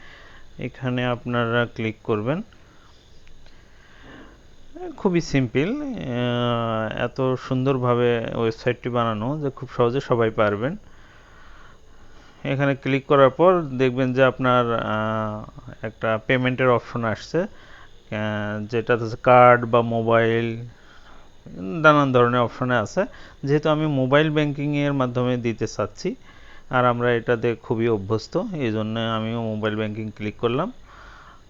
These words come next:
আর এখানেও নানান ধরনের অপশন আছে, তার মধ্যে নগদ, রকেট, বিকাশ,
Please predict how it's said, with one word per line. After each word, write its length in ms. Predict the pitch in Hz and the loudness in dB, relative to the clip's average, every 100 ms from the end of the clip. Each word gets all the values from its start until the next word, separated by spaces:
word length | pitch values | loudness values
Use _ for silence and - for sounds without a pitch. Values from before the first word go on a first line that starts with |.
| - | -8
আর 220 | 123 117 | -2 -2
এখানেও 580 | 113 123 127 135 139 131 - - 117 | -2 -2 0 2 2 -2 -6 -12 -8
নানান 440 | 120 120 120 117 | -2 0 2 -2
ধরনের 380 | 113 120 117 120 | 0 0 2 2
অপশন 360 | 113 - 123 120 | 0 -2 -4 -2
আছে, 460 | 104 - 151 170 | -2 -2 -2 -2
তার 200 | 175 127 | 0 0
মধ্যে 500 | 117 117 113 120 117 117 | 0 -4 -2 0 0 0
নগদ, 640 | 113 107 107 113 107 110 | 0 0 2 2 0 -2
রকেট, 540 | 110 110 - 110 107 104 | 0 0 0 0 0 -2
বিকাশ, 680 | 110 110 101 117 110 107 | -4 -4 -2 2 2 0